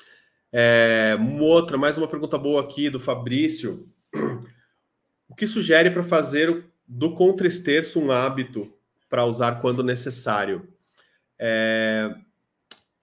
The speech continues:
eu vou, eu vou um pouco além, Fabrício, pra responder a sua pergunta, tá? Aqui não é uma dica, tá? Não é uma dica, não. E pra fazer do contra-esterço um hábito, você tem que desenvolver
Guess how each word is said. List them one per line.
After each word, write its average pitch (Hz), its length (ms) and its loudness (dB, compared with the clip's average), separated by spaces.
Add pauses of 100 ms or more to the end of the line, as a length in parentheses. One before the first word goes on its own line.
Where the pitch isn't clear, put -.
(240)
eu 135 40 -12
vou, 185 260 4
eu 170 100 0
vou 180 500 0
um 170 60 -8
pouco 175 220 -2
além, 147 360 0
Fabrício, 123 540 -4
pra 120 160 -8
responder 120 320 -6
a 120 40 -4
sua 120 140 -8
pergunta, 107 560 -12 (300)
tá? 107 200 -6
Aqui - 340 -8
não 180 200 6
é 175 80 4
uma 175 220 2
dica, 127 460 -8
tá? 110 360 -12 (680)
Não 117 120 -10
é 120 40 -4
uma 123 180 -2
dica, 120 340 -8
não. 95 320 -8 (440)
E 120 920 -4
pra 160 160 0
fazer 170 800 -2 (800)
do 135 200 -10
contra-esterço 147 960 -4
um 139 140 -4
hábito, 120 500 -4
você 120 280 -10
tem 135 180 -4
que 135 140 -18
desenvolver 147 1300 -4